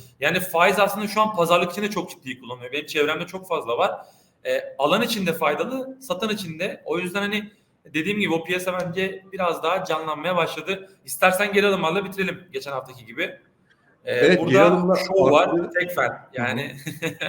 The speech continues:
Speaker 1: <laughs> Tekfen tarafında şov var, e, deyip sana paslayayım ben.
Speaker 2: E, geri alımlar artmaya devam ediyor. Biz de biliyorsun, e, cuma günleri bunları toparlıyoruz. Cumartesi sabah,
Speaker 1: Evet.
Speaker 2: e, ye-,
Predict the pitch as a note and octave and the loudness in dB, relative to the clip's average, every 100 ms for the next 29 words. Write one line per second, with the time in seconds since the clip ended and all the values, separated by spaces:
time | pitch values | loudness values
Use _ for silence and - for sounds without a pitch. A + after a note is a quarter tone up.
0 | - - _ _ _ _ _ _ _ D3+ | -8 -18 _ _ _ _ _ _ _ -2
1 | D3+ D#3+ - D3 D3 F3 F#3+ F#3 F3+ C#3+ | 2 2 2 0 0 -2 -4 -2 0 2
2 | C#3 - - - B2+ B2 B2+ B2+ F#3 F#3+ | 0 0 -10 -10 -6 -4 -6 -4 -6 -4
3 | - D#3+ C3+ B2+ - A2 G#2+ G#2 _ _ | -4 -2 -2 -4 -6 -12 -14 -14 _ _
4 | _ _ _ _ _ _ _ _ _ _ | _ _ _ _ _ _ _ _ _ _
5 | _ _ _ _ _ A#2 A2+ A2+ A2+ - | _ _ _ _ _ 2 4 6 4 0
6 | A#2 A2+ A#2 D3 D3+ D#3+ F#3 F#3 - A#2+ | -6 -2 2 2 0 0 0 -2 0 0
7 | A#2+ C#3 C#3 C#3 D#3+ C3+ G#2+ F#2+ A2 C3+ | 0 -2 0 2 2 0 -4 -8 -4 -2
8 | D3+ A#2+ A#2+ D3 D3 A#2+ A2 - G#2+ G#2 | -2 -4 -6 -6 -4 -6 -6 -10 -14 -6
9 | A2+ B2+ C3+ C3 C3+ C3+ C3 C3 C3+ C3 | 0 2 2 0 -2 -2 -4 -4 -6 2
10 | B2 C3+ D#3 D#3 - _ - A#2 B2 A#2+ | 2 2 -2 -4 -10 _ -6 0 2 0
11 | - - B2 B2+ C3 - - _ A2 G#2+ | -6 -2 2 4 2 -2 -12 _ -10 -4
12 | A2+ | -4